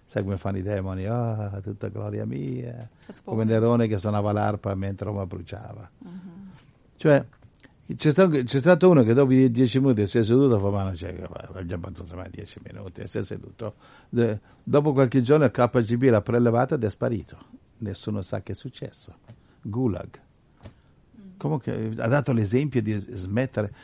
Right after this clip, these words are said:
Speaker 1: E lì nessuno smetteva di battere le mani, si guardavano, ok.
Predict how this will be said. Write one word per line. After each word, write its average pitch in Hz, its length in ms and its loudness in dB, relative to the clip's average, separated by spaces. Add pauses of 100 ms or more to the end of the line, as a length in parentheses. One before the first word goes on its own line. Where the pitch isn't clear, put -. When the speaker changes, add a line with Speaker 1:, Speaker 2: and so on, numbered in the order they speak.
(200)
Speaker 1:
E 240 200 6
lì 262 280 8
nessuno 196 420 8
smetteva 170 340 8
di 151 120 8
battere 160 360 8
le 135 60 10
mani, 139 380 6
si 143 160 0
guardavano, 143 760 6
ok. 113 920 0